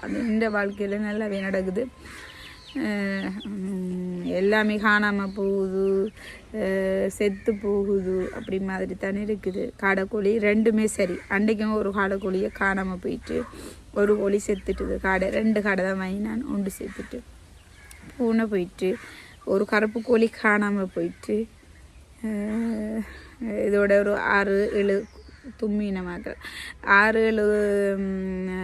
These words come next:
கோழி கிட்ட, அஹ், தூங்கியே செத்துட்டு,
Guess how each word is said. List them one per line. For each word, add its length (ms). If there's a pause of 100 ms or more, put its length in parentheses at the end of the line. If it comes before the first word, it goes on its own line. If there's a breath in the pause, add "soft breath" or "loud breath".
(220)
கோழி 420
கிட்ட, 260 (400)
அஹ், 200 (120)
தூங்கியே 600
செத்துட்டு, 560